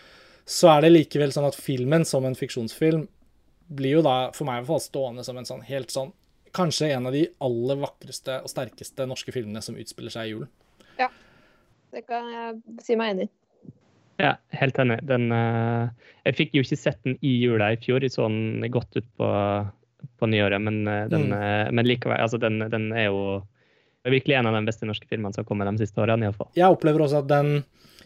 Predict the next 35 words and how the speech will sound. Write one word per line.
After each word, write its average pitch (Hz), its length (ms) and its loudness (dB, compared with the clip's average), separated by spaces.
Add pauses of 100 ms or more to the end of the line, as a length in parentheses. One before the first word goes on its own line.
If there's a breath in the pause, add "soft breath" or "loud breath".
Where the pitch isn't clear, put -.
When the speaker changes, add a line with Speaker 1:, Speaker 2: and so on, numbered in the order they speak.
(220 soft breath)
Speaker 1:
dens 151 240 2
måte 165 220 6
å - 20 6
skildre 143 920 6 (680 soft breath)
samhold 147 920 -2 (320)
i 143 140 -4
møte 127 320 -6
med 127 160 -4
sykdom, 151 800 -4
da, 123 80 -2 (100)
og, 131 300 -4 (180)
og 120 160 -12
en, 123 220 -8 (100)
en 123 100 -6
sånn 123 140 -6
f-, - 240 -20
forestilt 120 560 -8
tragedie, 120 560 -6
og 127 140 -6
hvordan 120 260 -8
det 123 140 -4 (340 soft breath)
enten 135 400 -4
bryter 135 320 0
opp - 160 -10
en 123 80 -4
familie 127 320 0
eller 127 160 2
binder 120 240 0
dem 139 160 -2
sammen, 156 460 4
det 147 180 -4
tenker 151 280 0
jeg 131 100 2
også 139 120 -6
føles 120 300 -4